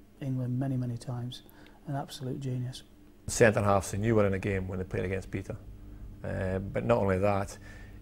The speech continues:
Speaker 2: he, he, during that season, he built up a great partnership with Gary Shaw, who I'm sure Gary will, will, will say that himself, that, that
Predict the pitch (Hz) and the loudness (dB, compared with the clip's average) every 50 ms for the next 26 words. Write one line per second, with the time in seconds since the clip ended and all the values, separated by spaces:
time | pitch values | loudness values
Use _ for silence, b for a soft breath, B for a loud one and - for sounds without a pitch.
0 | B - - 113 110 117 117 110 - - - - - - - 104 - 139 131 117 | B -4 0 2 4 4 4 2 0 -6 -10 -10 -8 -6 -6 4 6 8 8 8
1 | 110 98 104 - - - 110 113 104 110 101 92 113 107 104 110 107 98 92 107 | 8 6 4 2 0 -2 -2 -2 -2 -2 0 4 4 6 6 4 2 2 2 2
2 | 104 104 - - 107 101 110 113 107 - - 104 101 101 - - 104 98 98 95 | 2 2 2 0 2 2 2 0 -2 -6 -6 -6 -6 -4 -2 0 0 0 0 -2
3 | - - 117 110 95 - - - - B B B B B B B B B B B | -2 -2 -4 -4 -4 -6 -10 -14 -16 B B B B B B B B B B B
4 | B - - 127 104 95 90 - 117 107 98 92 90 - 107 107 104 104 98 98 | B -8 -4 -4 -2 -2 0 2 4 6 6 4 4 4 4 4 6 4 4 4
5 | 95 95 - - - - - - - - 107 98 104 - - 104 95 - - 113 | 4 2 0 -4 -12 -16 -16 -16 -8 -4 -2 -2 -2 -2 0 -2 -2 0 2 2
6 | 104 101 101 101 104 98 - - 107 104 101 98 - 104 - - - B B B | 2 2 2 0 0 -4 -4 -2 -2 -2 -2 -2 -2 -4 -6 -6 -12 B B B
7 | B B B B - 98 - | B B B B -6 -6 -6